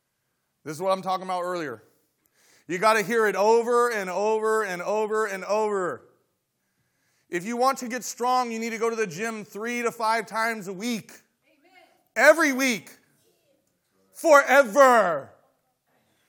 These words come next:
Speaker 1: 'Cause the minute you stop, you will get weak.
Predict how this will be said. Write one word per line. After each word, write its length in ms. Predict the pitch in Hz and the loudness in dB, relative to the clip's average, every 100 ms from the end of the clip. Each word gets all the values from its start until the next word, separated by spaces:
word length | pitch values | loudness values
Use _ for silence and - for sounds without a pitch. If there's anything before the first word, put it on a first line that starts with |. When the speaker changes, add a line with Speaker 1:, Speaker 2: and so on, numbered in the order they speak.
| _ _ | _ _
Speaker 1:
'Cause 180 | 262 226 | -6 -2
the 80 | 226 | -2
minute 340 | 247 269 277 | -2 -2 -2
you 160 | 262 269 | -4 -6
stop, 840 | - 233 233 294 320 - - _ _ _ - | -4 2 4 4 2 -4 -20 _ _ _ -12
you 160 | 185 | -6
will 160 | 220 240 | -2 -2
get 300 | 160 233 185 | -2 -6 -6
weak. 520 | 202 254 196 - - | -8 -6 -8 -14 -20